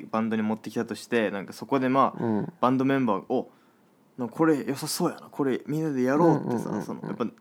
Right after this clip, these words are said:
Speaker 2: うん。
Speaker 1: なって、バンドの曲になっていくわけじゃん。
Speaker 2: うんうんうんうん。
Speaker 1: でも、それ、それ自体も、なんか、もう本当に素晴らしい、美しいことだなとか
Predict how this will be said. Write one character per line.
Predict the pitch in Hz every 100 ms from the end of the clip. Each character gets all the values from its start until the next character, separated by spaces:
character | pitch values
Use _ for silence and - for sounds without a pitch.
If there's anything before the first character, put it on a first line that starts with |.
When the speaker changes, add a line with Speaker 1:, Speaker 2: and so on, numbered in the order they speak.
| _
Speaker 2:
う | -
ん。 | 104 - _ _ - _ _ _ _ 123
Speaker 1:
な | 139
っ | 139
て、 | _ 156 151 - - - _ _ -
バ | 120
ン | 117
ド | 113
の | 110
曲 | 107 110 110
に | 101
な | 98
っ |
て | -
い | 90
く | -
わ | 90
け |
じ | -
ゃ | 62
ん。 | - _ - _ _ _
Speaker 2:
う | -
ん | 110
う |
ん |
う |
ん | 123
う |
ん。 | 185
Speaker 1:
で | 98 -
も、 |
そ | - 165
れ、 | 180 190 180 - _ _ _
そ | - -
れ | 170 180 170 - _ _ _ _ _ 131
自 | 143
体 | 190
も、 | 175 131
な |
ん | 123
か、 | 110
も | 104 101
う |
本 | 113 110
当 | 117
に | 117 117 113
素 | -
晴 | 113
ら | 117
し | 110 - 139 120 98
い、 | - _ _ _ _ _ _ _ _
美 | 104 - 107
し | 127
い | 135
こ | -
と | 110
だ | 110
な | 101 92 87 -
と |
か | -